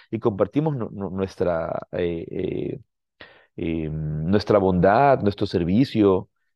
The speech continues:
con, con estas personas y, y obviamente nuestro auténtico cariño hacia, hacia cualquier familiar que tengamos. Pero está justamente en el hecho de crear estas expectativas, estas expectativas que tú tienes. Siempre que vivimos de las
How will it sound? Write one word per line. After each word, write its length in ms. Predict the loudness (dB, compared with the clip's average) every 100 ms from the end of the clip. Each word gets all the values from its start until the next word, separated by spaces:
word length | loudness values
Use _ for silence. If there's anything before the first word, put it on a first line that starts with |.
| _
con, 240 | -8 -8 -4
con 140 | -4
estas 200 | -4 -2
personas 600 | 0 2 2 0 -2 -6 -20 _
y, 260 | -2 2
y 40 | 6
obviamente 400 | 4 4 -2 -2
nuestro 240 | -2 -2
auténtico 440 | -4 -4 -6 -6 -6
cariño 400 | -4 -4 -2 -4
hacia, 340 | -4 -4 -4
hacia 360 | -6 -8 -6 -4
cualquier 340 | -4 -2 -2
familiar 360 | 0 0 0 0
que 100 | -2
tengamos. 540 | -4 0 0 0 -8 -14 -20 -18 -2
Pero 120 | 0
está 160 | 4 4
justamente 600 | 4 2 0 0 2 2
en 100 | 2
el 100 | 0
hecho 200 | 0 0
de 100 | 0
crear 160 | -2
estas 220 | -4 -4 -4
expectativas, 800 | -4 -8 -8 -8 -2 2 2
estas 220 | 0 -4 -4
expectativas 600 | -4 -6 -6 -4 -4 -4
que 120 | -6
tú 160 | -6
tienes. 600 | -10 -6 -4 -4 -8 -16 _ _ _ _ _ _ _ _ _ _ _ _ _ _ 2
Siempre 280 | 4 4 4
que 120 | 6
vivimos 300 | 8 8 8
de 100 |
las 100 | 6